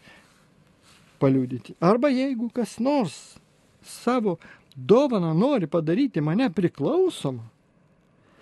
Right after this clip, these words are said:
būti tie-, dėkinga man tampa tiesiog jau nebeįmanoma. Dėkingumas skatina didelę pagarbą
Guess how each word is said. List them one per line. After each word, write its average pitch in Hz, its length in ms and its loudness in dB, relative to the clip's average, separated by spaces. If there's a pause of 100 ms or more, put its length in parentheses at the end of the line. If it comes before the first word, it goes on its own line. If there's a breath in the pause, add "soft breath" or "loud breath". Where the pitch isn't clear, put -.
(680 soft breath)
būti 262 420 4
tie-, 160 240 -2
dėkinga 220 720 2
man 240 220 0
tampa 294 460 0
tiesiog 226 520 -2
jau 196 120 -10
nebeįmanoma. 170 1200 -2 (1120 soft breath)
Dėkingumas 247 920 2
skatina 277 520 -4
didelę 240 460 -2
pagarbą 220 560 -2